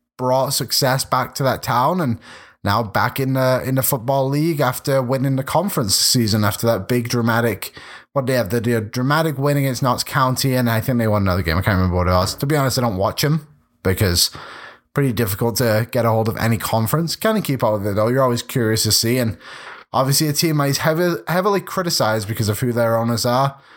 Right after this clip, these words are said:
To those people who, who criticize them, I say, "Screw off," because they have good owners, and that's what every team deserves and every fan base deserves. So leave Wrexham alone. Anyways, Bolton, three two win over, over Bristol Rovers, who,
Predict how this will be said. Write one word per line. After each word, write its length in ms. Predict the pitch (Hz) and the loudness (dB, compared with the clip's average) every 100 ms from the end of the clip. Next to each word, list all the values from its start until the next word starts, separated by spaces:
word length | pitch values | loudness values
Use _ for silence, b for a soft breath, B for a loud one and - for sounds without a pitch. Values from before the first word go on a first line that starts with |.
| B - | B -4
To 80 | |
those 180 | 185 202 | -2 -2
people 340 | 202 185 185 185 | -2 -2 0 0
who, 140 | 170 | 0
who 160 | 170 156 | -2 -2
criticize 540 | 202 180 170 135 123 | -2 0 0 0 0
them, 260 | 131 131 - | 0 0 -2
I 180 | 123 131 | -2 0
say, 440 | 147 135 131 - | 0 0 -2 -6
"Screw 360 | - - 190 220 | -8 -4 0 2
off," 340 | 139 - - _ _ _ - | 0 -2 -14 _ _ _ -6
because 240 | 120 139 | -2 0
they 80 | 139 | 0
have 140 | 156 | 0
good 140 | 147 160 | 0 0
owners, 380 | 160 139 101 95 | 0 0 -4 -4
and 120 | 110 | -2
that's 160 | 117 | 0
what 120 | 131 120 | 0 0
every 180 | 117 | 0
team 220 | 120 131 120 | 0 0 0
deserves 400 | 113 117 101 90 | 2 0 0 0
and 100 | 110 | 0
every 140 | 110 | 0
fan 320 | - 120 120 | 0 0 2
base 240 | 113 110 - | 2 0 0
deserves. 540 | 113 110 92 92 - B B B B B B B | 0 2 2 0 -2 B B B B B B B
So 120 | - 196 | -6 -2
leave 180 | 233 | 0
Wrexham 320 | 190 156 156 120 | 0 0 0 2
alone. 320 | 92 85 82 - - - - - - - _ - B B B B B B B B | 2 0 -2 -6 -20 -20 -20 -20 -20 -20 _ -20 B B B B B B B B
Anyways, 420 | 143 165 165 160 131 | -2 0 2 0 0
Bolton, 460 | 156 170 165 170 | 0 2 2 2
three 300 | 147 - 202 | -2 -2 -4
two 180 | - 170 | 0 0
win 240 | 147 147 | 2 2
over, 340 | 147 147 139 131 | 2 2 0 0
over 480 | 139 135 131 131 127 | 0 0 2 2 2
Bristol 520 | 113 170 165 180 156 | 0 -4 -2 0 0
Rovers, 520 | 139 135 123 135 135 | 2 2 0 -2 -4
who, 400 | - 170 160 139 | -4 -2 -2 -4